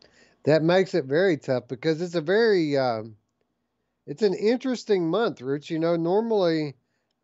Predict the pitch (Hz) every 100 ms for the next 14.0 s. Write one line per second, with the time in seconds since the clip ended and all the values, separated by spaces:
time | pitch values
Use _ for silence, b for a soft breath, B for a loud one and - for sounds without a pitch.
0 | - 135 127 123 123 135 156 185 160 156
1 | 143 143 - 165 147 131 143 160 151 147
2 | 123 139 175 160 135 131 117 _ _ _
3 | _ - 135 131 135 131 110 107 156 175
4 | 170 156 - 117 143 143 120 110 101 135
5 | 147 139 120 165 147 - 135 143 147 -
6 | 143 120 107 - 135 117 107 117 107 104
7 | 113 120 117 107 - 123 117 - 120 117
8 | 110 113 107 b b b - 135 139 123
9 | 107 135 139 - - 156 156 147 135 123
10 | 123 127 113 120 143 135 - _ _ _
11 | _ - 120 117 110 139 175 147 147 139
12 | 127 113 107 131 139 147 120 147 143 -
13 | 160 175 175 151 143 131 120 131 143